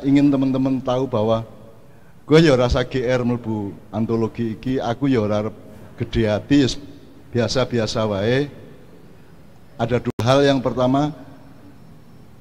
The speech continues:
nanti kalian belum tentu diakui. Ini mungkin diakui di D I Y regional lokal, tapi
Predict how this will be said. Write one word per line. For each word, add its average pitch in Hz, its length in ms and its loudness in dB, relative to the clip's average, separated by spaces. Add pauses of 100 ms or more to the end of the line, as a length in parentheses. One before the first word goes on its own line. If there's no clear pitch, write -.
(340)
nanti 151 320 4
kalian 165 400 4
belum 139 160 2
tentu 143 240 2
diakui. 123 480 -4
Ini 156 320 4
mungkin 165 320 2
diakui 147 400 0
di 123 160 -8
D 135 160 -6
I 123 160 -6
Y 131 80 0 (480)
regional 120 640 0
lokal, 113 320 -4
tapi 117 240 -6